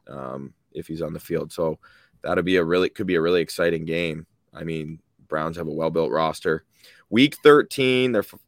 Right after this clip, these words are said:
they're back at Ray J playing the Saints for the second time. I'm saying they sweep the Saints this year. Fuck the Saints.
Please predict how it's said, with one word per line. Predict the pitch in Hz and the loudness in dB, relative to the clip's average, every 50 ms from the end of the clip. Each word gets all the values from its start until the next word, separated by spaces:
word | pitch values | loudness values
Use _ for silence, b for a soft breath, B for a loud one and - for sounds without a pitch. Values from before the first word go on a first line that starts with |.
| _ _ - | _ _ 0
they're | 98 98 95 92 90 | 2 4 4 4 4
back | - 95 95 104 117 - 120 | 2 2 4 4 4 4 4
at | 107 101 | 2 2
Ray | 90 98 98 101 101 | 4 4 4 4 4
J | 92 98 95 95 95 | 4 2 2 2 2
playing | 92 - - 92 95 95 | 0 -2 -4 -4 -2 -2
the | 92 | -4
Saints | - - 98 92 92 - - | -4 -4 -4 -4 -4 -6 -8
for | - 87 | -8 -8
the | 90 - | -8 -6
second | - 95 90 - - 87 85 | -4 -6 -4 -4 -6 -10 -8
time. | - 92 85 87 87 85 85 b b b b 92 | -6 -4 -2 -2 -2 -4 -6 b b b b -6
I'm | 110 | -6
saying | 113 - 147 143 | 0 0 0 2
they | 127 98 | 2 -2
sweep | - - - 107 110 98 - | -2 -4 -6 -4 -4 -4 -4
the | 95 | -8
Saints | - - 92 87 90 85 - | -8 -4 -4 -4 -4 -6 -8
this | 92 85 - - | -10 -10 -10 -8
year. | - 73 67 | -6 -6 -8
Fuck | - - - 107 - - | -6 -4 -4 -4 -4 -4
the | - - | -14 -14
Saints. | - - 80 - 76 76 - - - | -8 -8 -8 -8 -8 -14 -18 -20 -20